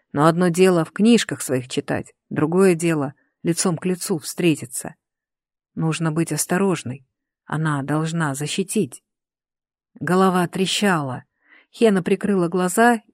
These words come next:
и незаметно заснула снова. Когда проснулась второй раз, Рейнарда рядом не было. Она дёрнулась, испугалась, куда он мог пропасть.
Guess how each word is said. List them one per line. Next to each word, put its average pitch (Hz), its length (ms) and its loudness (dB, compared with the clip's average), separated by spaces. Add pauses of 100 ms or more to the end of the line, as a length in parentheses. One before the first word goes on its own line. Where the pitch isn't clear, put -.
и 196 360 2
незаметно 196 600 0
заснула 170 480 0
снова. 143 460 -4 (760)
Когда 226 320 4
проснулась 220 540 2
второй 190 340 2
раз, 202 380 4
Рейнарда 185 540 4
рядом 180 340 2
не 220 160 4
было. 131 300 -4 (220)
Она 185 220 4
дёрнулась, 175 600 4
испугалась, 196 540 4
куда 170 240 2
он 160 120 0
мог 165 140 -2
пропасть. 165 560 -2